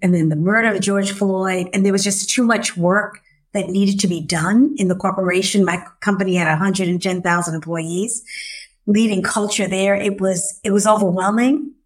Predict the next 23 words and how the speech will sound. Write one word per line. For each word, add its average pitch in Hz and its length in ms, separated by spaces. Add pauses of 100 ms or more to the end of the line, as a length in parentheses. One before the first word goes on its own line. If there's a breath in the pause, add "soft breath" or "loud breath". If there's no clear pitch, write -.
(100)
and 220 100
I, 208 280
I 202 40
couldn't 220 240
do 240 180
it. - 160
So 220 280
eventually, 190 920 (480 loud breath)
twenty 226 320
twenty 202 400
being 170 320
such 233 380
a 165 260
crazy 220 400
year 180 380
and 156 200
a 147 60
horrific 202 560
year, 147 320 (400 loud breath)
I 190 160
took 196 160
a 202 60
sabbatical. 196 640